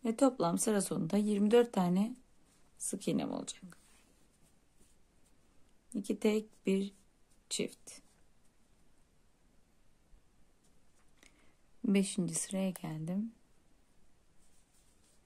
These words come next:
Beşinci sıradaysa üç tek bir çift yapıyorum.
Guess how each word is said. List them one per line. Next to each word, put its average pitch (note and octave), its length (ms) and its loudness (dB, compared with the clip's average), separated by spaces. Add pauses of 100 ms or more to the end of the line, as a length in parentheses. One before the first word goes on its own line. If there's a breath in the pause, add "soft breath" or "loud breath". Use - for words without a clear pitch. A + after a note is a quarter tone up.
(760)
Beşinci B3 520 4
sıradaysa F#3+ 840 -2 (920)
üç C4 240 2
tek G#3+ 280 0 (320)
bir G#3+ 240 4
çift - 360 -8
yapıyorum. E3+ 520 -4